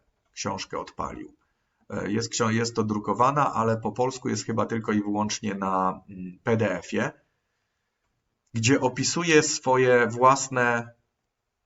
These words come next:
własny punkt widzenia, jeżeli chodzi o, o, o tą drugą kryptorewolucję, jak to nazwał.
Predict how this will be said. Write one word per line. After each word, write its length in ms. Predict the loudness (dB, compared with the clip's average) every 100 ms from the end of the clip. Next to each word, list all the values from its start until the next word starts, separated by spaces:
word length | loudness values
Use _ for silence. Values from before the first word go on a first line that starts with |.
| _ _ _ _ _ _ _ -8
własny 400 | 2 2 2 -4
punkt 320 | -2 -4 -2
widzenia, 460 | -2 2 2 0 -4
jeżeli 300 | -4 -4 -4
chodzi 380 | -4 -4 -4
o, 280 | -4 -4 -8 -14 _ _ _ _ _ _ _ _ _ _ -18 -6
o, 280 | -4 -2
o 60 | -4
tą 220 | -4 -4
drugą 320 | -2 0 0
kryptorewolucję, 840 | 0 -4 0 2 2 2 0 0 -4
jak 120 | -6
to 120 | -8
nazwał. 440 | -10 -12 -14 -16